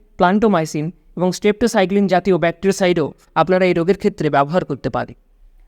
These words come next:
উক্ত রাসায়নিকগুলি নির্দিষ্ট ডোজ অনুযায়ী স্প্রে করুন, কোনো পরামর্শদাতার কাছ থেকে পরামর্শ নিন। দয়া করে খুব রোদের সময় কিংবা বৃষ্টির সম্ভাবনা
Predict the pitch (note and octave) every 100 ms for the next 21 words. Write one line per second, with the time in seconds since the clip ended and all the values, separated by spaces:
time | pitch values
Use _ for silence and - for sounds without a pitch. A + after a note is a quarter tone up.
0 | _ _ _ _ _ _ _ _ _ _
1 | _ _ _ - A3 - C4 G#3+ - B3
2 | A3 A#3 F#3 F3+ F3+ A#3 - A3+ F#3+ G3
3 | G#3+ G#3+ G#3 G#3 G3+ G3 G3 G3 G3+ _
4 | _ _ - F#3+ G3 F#3+ G3+ A3 A3+ A3
5 | G3 F#3 F#3 F#3 - F#3+ F#3 E3+ E3 E3
6 | F3 C#3+ B2+ _ _ _ _ - G#3 A3
7 | B3 B3 B3+ G3 G3 A3+ A3+ A3 A3 A#3
8 | _ _ _ F3+ F3+ E3+ G3 B3 G#3+ G3+
9 | G3 F#3+